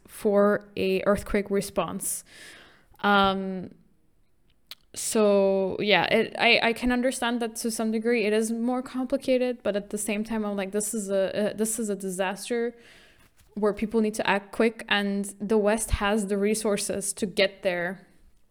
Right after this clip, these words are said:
Even if it's more difficult, it shouldn't take almost a week for you to be able to give, give these resources to the people, at least,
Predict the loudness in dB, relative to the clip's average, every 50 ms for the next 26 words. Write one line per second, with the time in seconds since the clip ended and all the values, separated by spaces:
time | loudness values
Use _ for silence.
0 | _ _ _ _ _ -8 -4 -2 0 2 2 2 0 0 -2 0 0 0 0 0
1 | 0 -2 -2 0 2 4 4 4 2 2 -2 -8 -10 -12 _ -2 -2 -2 0 2
2 | 2 2 2 2 2 4 4 4 4 4 2 2 2 2 2 0 0 0 -2 -2
3 | 0 0 -2 -2 -4 -6 -6 -4 -4 -4 -4 -4 -6 -4 -4 -4 -4 -4 -6 -8
4 | -8 -6 -4 -4 -2 -2 -2 -4 -4 -4 -4 -2 -2 -2 -4 -8 -12 -18 -20 -20
5 | -20 -20 -20 -20 -20 _ _ _ _ _ _ _ _ _ _ _ _ _ _ _
6 | _ _ _ 0 0 0 0 -2 -8 -12 -14 -8 2 4 4 4 4 0 -8 -10
7 | -8 -6 -2 2 4 4 4 4 2 2 2 2 2 2 0 0 2 2 2 0
8 | 0 0 -2 -4 -4 -4 -6 -6 -4 -4 -4 -4 -4 -6 -4 -2 0 0 0 0
9 | -2 -2 -2 -2 -4 -4 -4 -6 -8 -8 -10